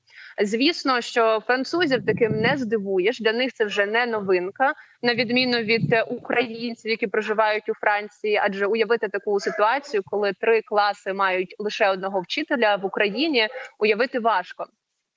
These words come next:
І, е, все ж в більших містах і в приватних школах, які платні,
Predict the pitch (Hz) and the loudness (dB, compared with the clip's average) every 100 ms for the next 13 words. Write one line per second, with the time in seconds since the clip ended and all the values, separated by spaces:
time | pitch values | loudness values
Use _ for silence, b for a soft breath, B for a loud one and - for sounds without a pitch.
0 | _ 262 277 285 240 220 214 208 - 269 | _ -8 -2 0 2 2 2 0 -2 0
1 | 320 - - 202 190 254 370 - 320 269 | 0 -2 -14 -16 -10 -6 -4 -4 -6 -6
2 | 254 - 240 240 - 233 - 233 233 214 | -4 0 0 -2 -4 -4 -2 0 0 0
3 | 220 208 208 - 185 - - 254 302 339 | -2 -2 -2 -4 -8 -12 -8 0 0 0
4 | 277 226 - 214 233 226 226 226 214 | -2 -2 -4 -2 0 0 -2 -6 -6